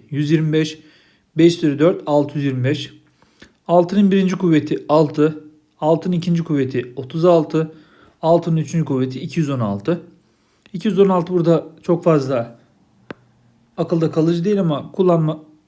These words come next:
e, sorularda bizim karşımıza geliyor. Yedinin birinci kuvveti yedi,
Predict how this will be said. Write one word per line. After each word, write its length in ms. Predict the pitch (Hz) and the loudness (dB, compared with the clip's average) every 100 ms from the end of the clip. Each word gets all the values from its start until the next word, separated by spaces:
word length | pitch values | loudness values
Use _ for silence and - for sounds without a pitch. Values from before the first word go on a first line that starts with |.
| _ | _
e, 580 | 101 160 151 151 147 147 - - | -4 0 2 4 4 2 -2 -8
sorularda 560 | - 190 165 156 165 | 0 2 4 2 2
bizim 160 | 175 170 | -2 -2
karşımıza 380 | 165 143 175 214 | -2 0 0 0
geliyor. 300 | 165 127 107 - _ _ _ - _ _ _ | 0 -2 -6 -10 _ _ _ -20 _ _ _
Yedinin 280 | 175 190 196 | 2 4 4
birinci 260 | 202 190 175 | 4 0 0
kuvveti 320 | 156 131 139 | 0 0 0
yedi, 480 | 175 165 165 165 | 2 4 0 -2